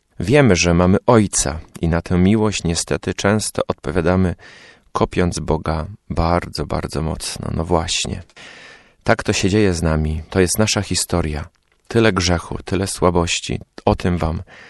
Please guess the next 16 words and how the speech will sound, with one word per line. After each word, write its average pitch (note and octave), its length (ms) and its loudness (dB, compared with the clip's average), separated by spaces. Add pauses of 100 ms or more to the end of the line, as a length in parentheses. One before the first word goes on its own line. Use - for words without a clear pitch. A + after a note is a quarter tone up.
(140)
wczoraj F#2 360 2
mówiłem. E2 440 2
Myślę, F2+ 320 0
że D#2+ 120 -2
wielu F2 200 -4
z E2 100 -2
nas E2+ 300 -2 (460)
zobaczyło F2 560 2
się - 180 -4
w - 80 -10
historii E2+ 920 -2 (420)
życia D#2+ 600 -2 (360)
Pana E2+ 240 0
Jezusa, F#2 560 2
w D2+ 40 -6
Jego E2+ 280 -4